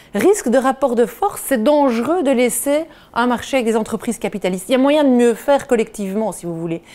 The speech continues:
Il y a moyen de trouver des solutions autres pour que des transactions plus équilibrées se réalisent. La deuxième circonstance à laquelle il faut être très attentif, et je pense que vos projets s'inscrivent très fort là-dedans,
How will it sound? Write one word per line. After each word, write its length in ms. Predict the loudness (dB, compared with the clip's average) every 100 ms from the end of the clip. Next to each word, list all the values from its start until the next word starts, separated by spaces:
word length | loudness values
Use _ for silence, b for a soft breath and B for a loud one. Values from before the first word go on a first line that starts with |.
| B
Il 80 | B
y 40 | 0
a 20 |
moyen 120 | 0
de 60 | 0
trouver 160 | 0
des 80 | 2
solutions 480 | 2 0 0 -4 0
autres 400 | 0 2 0 -6
pour 340 | -2 2 2 2
que 80 | 0
des 160 | 0
transactions 640 | 0 0 0 -2 -4 -6 -6 B B B
plus 200 | 0 2
équilibrées 640 | 2 2 2 2 2 0 -2
se 200 | -6 -6
réalisent. 560 | -4 -8 -8 -14 -18 -20 _ _ _ _ -20 -20 -20 b b b b b 0
La 60 |
deuxième 460 | 2 6 6 4 2
circonstance 760 | -2 -2 0 -2 0 0 0 0
à 60 |
laquelle 260 | -2 0 -2
il 60 |
faut 220 | -2 0 0
être 200 | 0 -6
très 240 | -2 0
attentif, 460 | 0 -2 0 2 4
et 80 |
je 80 | 2
pense 200 | -2 0
que 80 | 2
vos 140 | 2
projets 380 | 0 -4 -2 -2
s'inscrivent 540 | -2 -4 -4 -8 -8 -6
très 160 | -8
fort 200 | -2 -2
là-dedans, 420 | -2 -2 -2 -4